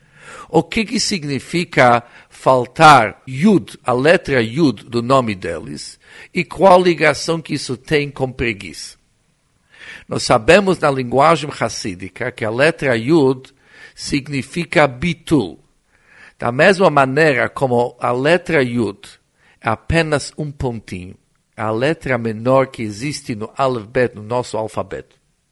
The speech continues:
que significa bitul, se anular, se diminuir, se subjugar. Faltou um Yud no Nesiim, faltou Bitul,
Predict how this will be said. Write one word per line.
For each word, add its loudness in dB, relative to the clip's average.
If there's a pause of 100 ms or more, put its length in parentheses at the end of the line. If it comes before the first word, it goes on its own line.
(360)
que -10
significa -2
bitul, -4 (720)
se -10
anular, -2
se -10
diminuir, -4 (300)
se -12
subjugar. -6 (1160)
Faltou 4
um 0
Yud 0 (680)
no -6
Nesiim, -8
faltou 0
Bitul, -8